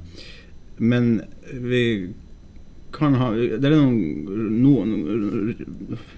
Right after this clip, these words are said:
høvelig gode forklaringer på hvorfor det har økt så mye i det siste. <clears throat> Og det har å gjøre med Syria, eh, og det har å gjøre med internett. Eh, i to tusen og elleve så åpnet det seg opp en,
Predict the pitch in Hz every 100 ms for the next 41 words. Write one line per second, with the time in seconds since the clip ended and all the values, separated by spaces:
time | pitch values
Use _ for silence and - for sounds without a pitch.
0 | - 156 117 92 101 87 87 101 92 82
1 | 80 90 95 82 - 104 - - 85 85
2 | 71 85 104 - - - - - - 139
3 | 117 - - - - - - - 92 92
4 | 101 82 87 76 78 - 87 107 120 -
5 | - - - - - - - - 87 87
6 | 85 87 90 87 80 82 104 95 78 -
7 | - - - - - - - - - -
8 | - - - - 95 87 82 - - -
9 | - 110 107 98 - - - - - -
10 | - - 120 - 98 101 98 87 85 82
11 | - - - - - - 107 101 82 -
12 | 92 98 87 80 82 101 - 69